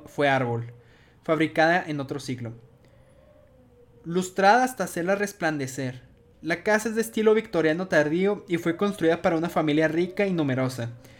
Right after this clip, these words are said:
En el pasillo hay un reloj de péndulo que mide el tiempo lánguidamente y luego una puerta que da a la sala de estar materna.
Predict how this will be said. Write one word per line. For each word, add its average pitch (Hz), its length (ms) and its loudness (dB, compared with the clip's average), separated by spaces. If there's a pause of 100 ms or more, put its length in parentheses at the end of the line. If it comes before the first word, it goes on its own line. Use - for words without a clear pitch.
(380)
En 165 120 0
el 175 120 0
pasillo 185 360 2
hay 196 100 2
un 196 80 -2
reloj 196 280 -2
de 190 140 0
péndulo 190 520 0
que 170 100 -4
mide 156 180 0
el 165 140 0
tiempo 180 520 -4 (300)
lánguidamente 180 1040 -2 (1700)
y 185 120 -2
luego 202 260 6
una 220 200 2
puerta 190 320 2
que 190 100 -2
da 160 100 4
a 160 40 2
la 170 120 2
sala 185 480 2
de 151 80 0
estar 139 340 0
materna. 120 540 -4